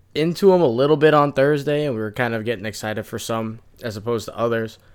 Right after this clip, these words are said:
And it turned out more games turned out to be good than we expected.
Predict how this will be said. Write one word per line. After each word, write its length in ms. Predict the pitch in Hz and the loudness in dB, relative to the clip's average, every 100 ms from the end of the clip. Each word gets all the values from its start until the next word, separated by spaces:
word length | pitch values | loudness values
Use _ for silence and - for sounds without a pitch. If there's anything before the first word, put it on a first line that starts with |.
| _ - - - - | _ -20 -20 -20 -10
And 420 | - 139 131 127 - | 2 4 4 2 -2
it 160 | 143 135 | -4 2
turned 220 | 214 233 | 4 6
out 160 | 165 135 | 6 4
more 520 | 123 135 160 175 160 | 2 2 4 4 2
games 560 | 127 151 143 127 113 104 | 0 0 0 0 -4 -6
turned 320 | 139 127 117 | -4 -2 -2
out 180 | 120 113 | -4 -6
to 80 | 113 | -10
be 160 | 113 | -10
good 480 | 110 - 117 113 98 | -10 -6 -4 -4 -6
than 140 | 101 | -10
we 160 | 101 104 | -10 -12
expected. 640 | 101 - 95 92 - - | -14 -12 -12 -12 -16 -20